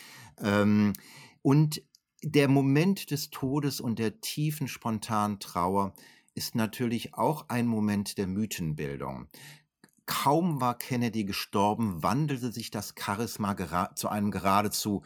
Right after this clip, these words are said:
äh, mythischen, ähm, Erlebnis. Kennedy wurde als Prometheus, äh, beschrieben, der den,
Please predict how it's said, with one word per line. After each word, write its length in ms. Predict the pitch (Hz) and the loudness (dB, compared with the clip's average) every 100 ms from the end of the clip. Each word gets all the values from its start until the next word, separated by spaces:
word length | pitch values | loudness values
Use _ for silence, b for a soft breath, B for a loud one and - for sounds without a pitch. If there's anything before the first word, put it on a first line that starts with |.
| B B B B | B B B B
äh, 100 | 107 | 4
mythischen, 960 | 107 113 135 196 - 151 - 127 117 - | 4 4 4 4 4 2 2 2 2 2
ähm, 260 | 110 110 | 2 2
Erlebnis. 720 | - 120 110 127 135 120 110 - | 2 2 6 4 4 0 -2 -6
Kennedy 480 | - 104 110 110 | -8 -2 0 0
wurde 180 | 98 110 | 0 0
als 160 | - - | 0 -4
Prometheus, 1000 | - - 107 110 143 151 120 117 101 - | -4 0 4 6 4 4 4 4 2 -4
äh, 180 | - 110 | -2 0
beschrieben, 640 | 98 98 - 117 110 104 | -2 -6 -4 -2 0 0
der 100 | 101 | 0
den, 300 | 98 98 95 | 2 2 0